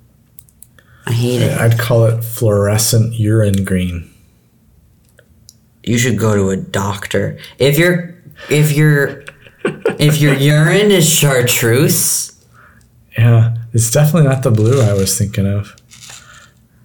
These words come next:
Speaker 2: Although there's, like, a, there's a,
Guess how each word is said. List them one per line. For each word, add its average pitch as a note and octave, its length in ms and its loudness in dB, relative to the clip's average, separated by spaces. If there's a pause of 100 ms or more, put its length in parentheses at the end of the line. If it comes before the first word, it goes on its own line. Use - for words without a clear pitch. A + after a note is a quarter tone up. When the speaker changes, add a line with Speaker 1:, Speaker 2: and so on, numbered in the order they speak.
(160)
Speaker 2:
Although A#2 340 2
there's, A2 300 2
like, G#2 160 -2
a, G2 200 -4 (1000)
there's G#2+ 220 0
a, G2+ 100 -2